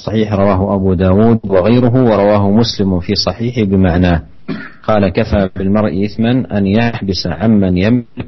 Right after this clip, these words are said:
قوته". وهذا الحديث فيه جانب آخر في هذا الباب، وهو جانب التهديد، وما سبق هو جانب الترغيب وبيان الثواب. وفي هذا الحديث أن النفقة واجبة، ولهذا،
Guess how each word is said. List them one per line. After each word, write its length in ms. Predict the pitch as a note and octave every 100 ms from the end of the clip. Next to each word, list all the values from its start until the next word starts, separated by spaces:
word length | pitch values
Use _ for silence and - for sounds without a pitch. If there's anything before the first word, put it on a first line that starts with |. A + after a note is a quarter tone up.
| -
قوته". 460 | G#2+ F#2+ F2 F2 - - - - - - - - _ _ _ -
وهذا 840 | G2+ G2+ G2 F#2 - - A#2+ C#3+
الحديث 800 | C3 - G#2+ G#2 - - - C3
فيه 140 | B2 A2
جانب 320 | B2+ A2+ F2+
آخر 360 | A#2 A2 - E2
في 120 | F2+
هذا 200 | F#2+ F2
الباب، 480 | E2+ F2 G#2+ A2+ G2
وهو 200 | F#2+ F#2
جانب 340 | G#2 F#2+ E2+
التهديد، 600 | E2 - E2 F2 F2 - - _ _ _ _ _ -
وما 120 | G2 -
سبق 300 | G#2+ G2+ -
هو 140 | G2 F2 -
جانب 240 | G2+ F2+
الترغيب 580 | E2+ - F#2 F#2+ F#2 D2+
وبيان 380 | D#2+ F2 F2+ F2
الثواب. 500 | D#2+ - E2+ F2 D#2+ - _ _ _ _ _ _ _ _ _ _ _ -
وفي 760 | F2 F#2+ F#2 F#2 F2+ - G2+ -
هذا 140 | A#2+ G#2+
الحديث 420 | - G2 C3 -
أن 160 | A2
النفقة 560 | G#2+ G#2 B2+ - - A2
واجبة، 480 | B2+ G#2+ E2+ D#2 D2+ A1+ - - - - - _ _ _ _ _ - C#3+
ولهذا، 680 | G2 G2 A2 A2+ G#2 A2+